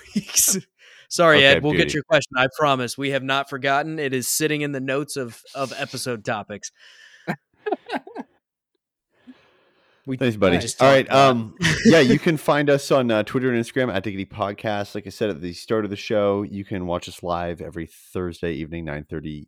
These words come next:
Speaker 2: Eastern time on YouTube and Twitch, and you can get the audio version of the podcast every single Friday morning, the butt crack of dawn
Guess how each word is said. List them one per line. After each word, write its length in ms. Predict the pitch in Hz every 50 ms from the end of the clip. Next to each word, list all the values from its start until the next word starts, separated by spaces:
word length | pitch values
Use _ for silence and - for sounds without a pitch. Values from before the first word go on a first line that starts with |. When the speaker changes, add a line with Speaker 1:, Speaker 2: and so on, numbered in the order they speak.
| _
Speaker 2:
Eastern 400 | - 85 80 - - - 87 82
time 380 | 76 82 90 82 80 82 82 69
on 120 | 65 78
YouTube 280 | 78 78 - - 78 -
and 100 | - -
Twitch, 420 | - _ - 98 95 - - - -
and 120 | - 78
you 80 | 78 78
can 140 | - 90 82
get 200 | 78 82 73 -
the 120 | 85 71
audio 240 | 62 76 80 82 80
version 300 | 71 78 80 73 80 78
of 80 | 71 -
the 40 |
podcast 680 | - 85 80 80 76 - 82 78 76 78 76 73 - - _ _ _ _ _ _ _ -
every 160 | 92 87 87
single 200 | - 98 87 85
Friday 640 | - - - - - 82 82 82 82 87 85 85 85
morning, 580 | 82 82 80 82 87 92 85 71 69 71 71 71 _
the 60 | -
butt 360 | 71 78 85 80 - 71 - -
crack 260 | - 85 78 78 -
of 80 | 82
dawn 440 | 71 73 76 78 78 78 82 87 98